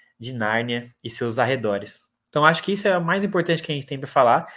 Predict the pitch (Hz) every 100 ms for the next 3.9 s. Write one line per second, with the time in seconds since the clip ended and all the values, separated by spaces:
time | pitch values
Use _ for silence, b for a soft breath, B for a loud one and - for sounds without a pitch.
0 | B - 135 165 160 147 170 175 160 147
1 | - 147 170 _ b b b b 135 151
2 | 160 147 127 165 151 160 175 - - 156
3 | 139 - - 170 143 127 139 175